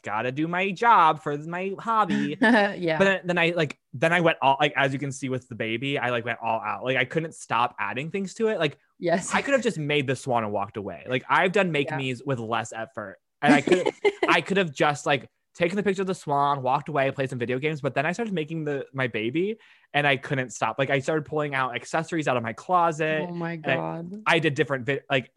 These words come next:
Speaker 1: different, like, iterations. I did different, like, placement of the accessories.
Speaker 2: No judgment, but all judgment. You calling it your baby is <laughs> really concerning to me. <laughs>
Speaker 1: They are my baby. It's baby size. I don't know what to say. Like,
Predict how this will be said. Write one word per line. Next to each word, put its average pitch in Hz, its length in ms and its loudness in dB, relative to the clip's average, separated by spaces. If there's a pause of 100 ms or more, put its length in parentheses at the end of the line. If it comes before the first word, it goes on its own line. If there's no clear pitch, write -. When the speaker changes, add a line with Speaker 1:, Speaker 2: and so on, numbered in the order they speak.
Speaker 1:
different, 139 320 0
like, 131 180 -2
iterations. 143 840 -2
I 123 80 0
did 123 100 -6
different, 123 260 -6
like, 127 220 -2 (200)
placement 151 540 -4
of 147 140 -4
the 147 100 -2
accessories. 143 840 -6 (680)
Speaker 2:
No 190 240 4
judgment, 220 460 4
but 180 160 6
all 170 240 4
judgment. 185 540 2
You 175 180 2
calling 196 320 4
it 208 60 0
your 208 100 0
baby 170 340 2
is 175 300 -2 (180)
<laughs> 165 160 -8
really 226 280 4
concerning 180 600 2
to 226 120 -4
me. 196 380 4
<laughs> 151 80 0
Speaker 1:
They 202 160 8
are 202 260 8
my 233 220 6
baby. 214 360 6
It's 165 240 6
baby 208 400 4
size. 220 640 6
I 165 120 4
don't 208 180 4
know 220 100 4
what 185 180 4
to 214 100 2
say. 185 400 4
Like, 151 280 2